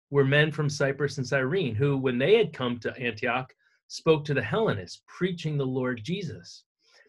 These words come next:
And the hand of the Lord was with them, and a great number believed and turned to the Lord. Then news of these things came to the ears of the church in Jerusalem, and they sent out Barnabas to go as far as Antioch.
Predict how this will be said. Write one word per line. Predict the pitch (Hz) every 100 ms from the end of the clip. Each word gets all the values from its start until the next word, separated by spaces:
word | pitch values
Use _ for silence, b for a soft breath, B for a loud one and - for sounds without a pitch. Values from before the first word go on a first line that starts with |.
| b -
And | 135
the |
hand | 113 143 175 185 208
of | 143
the | 139
Lord | 127 131 143 151
was | 139 110
with | 135 175
them, | 98 90 98
and | 123
a | 117
great | 107 117 160 180
number | 143 147 165 160
believed | 127 127 143 127 117 -
and | 123 123
turned | - 185 160 143
to | 139
the | 139
Lord. | 147 175 110 87 _ b b b _
Then | 165 156
news | 156 202 240 196
of | 139
these | 135 107
things | 135 139
came | - - 175 190
to | 175
the | 151 147
ears | 165 147
of | 139
the | 143
church | - - 165 147
in | 135
Jerusalem, | 117 151 175 120 107 113 120 B B B
and | 139
they | 165
sent | 185 202 180
out | 165 127
Barnabas | 110 170 190 120 113
to | -
go | 147 143
as | 139
far | - 147 143
as | 135
Antioch. | 156 156 98 92